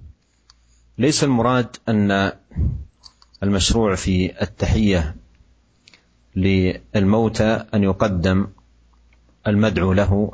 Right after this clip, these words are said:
على ذكر الدعاء، بل التحية للموتى التي جاء بها الإسلام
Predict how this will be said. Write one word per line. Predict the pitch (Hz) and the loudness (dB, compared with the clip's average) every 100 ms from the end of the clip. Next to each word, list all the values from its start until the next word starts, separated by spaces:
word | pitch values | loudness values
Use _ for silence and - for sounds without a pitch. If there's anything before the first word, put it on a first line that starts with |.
| - | -2
على | 95 92 101 | 0 0 0
ذكر | 95 - 95 | -2 -2 -2
الدعاء، | 82 90 85 90 - - _ _ _ _ _ _ _ _ _ _ _ _ _ _ _ _ _ _ _ _ _ _ _ - | 0 0 0 -2 -6 -20 _ _ _ _ _ _ _ _ _ _ _ _ _ _ _ _ _ _ _ _ _ _ _ -2
بل | 113 139 139 - _ - | 0 0 -2 -8 _ -8
التحية | 110 117 95 123 110 | -4 -2 0 2 2
للموتى | 104 98 110 107 127 - 98 | 2 2 0 0 0 0 0
التي | 95 90 | 0 0
جاء | 90 107 98 | 0 2 2
بها | 92 90 | 2 2
الإسلام | 90 - 101 110 131 - | 0 0 0 0 0 -2